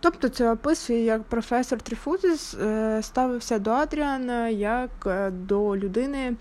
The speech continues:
яку можна впутати в свої шпигунські сіті,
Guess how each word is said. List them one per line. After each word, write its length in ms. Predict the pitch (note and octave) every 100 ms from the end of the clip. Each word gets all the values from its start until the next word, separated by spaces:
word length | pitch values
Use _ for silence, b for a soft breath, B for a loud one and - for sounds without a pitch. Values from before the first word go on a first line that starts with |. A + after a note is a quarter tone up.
| B B B B B - -
яку 360 | A3+ - F4
можна 440 | E4 A3 B3+ B3+ A3+
впутати 600 | A3 - A#3 A3 G3 F#3+
в 80 | -
свої 300 | - G3+ G3+
шпигунські 600 | - G3 A3 G#3 - G#3
сіті, 640 | - A#3+ C#4 - D4+